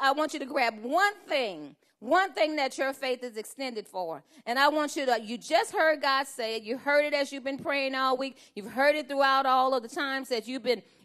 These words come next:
fasting and praying. I want you to move from where you are and then say the words.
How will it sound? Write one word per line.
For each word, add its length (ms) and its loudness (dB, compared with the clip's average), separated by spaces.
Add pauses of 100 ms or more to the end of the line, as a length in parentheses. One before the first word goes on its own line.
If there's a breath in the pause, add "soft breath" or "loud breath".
fasting 460 2
and 120 -6
praying. 440 -2 (240 soft breath)
I 140 8
want 280 2
you 100 0
to 120 6
move 380 2
from 180 0
where 200 4
you 240 -2
are 440 4
and 220 -2
then 120 -2
say 340 2
the 140 4
words. 420 4